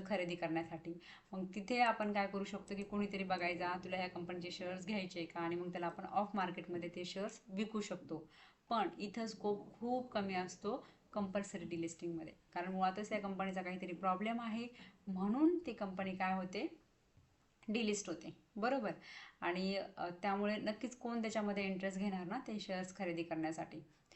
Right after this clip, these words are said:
त्यामुळे ऑफ मार्केट सेल काय होतं या ठिकाणी, कमी होतं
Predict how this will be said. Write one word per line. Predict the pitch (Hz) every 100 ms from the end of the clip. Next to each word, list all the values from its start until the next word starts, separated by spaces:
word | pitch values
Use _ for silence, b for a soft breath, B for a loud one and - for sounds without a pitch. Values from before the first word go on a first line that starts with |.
| B -
त्यामुळे | 190 190
ऑफ | 190 190 202
मार्केट | 202 185 185 175
सेल | - 180
काय | 180 180
होतं | 180 175
या | 175
ठिकाणी, | 175 185 185 214 B B B -
कमी | 220 247
होतं | 269 202 185 190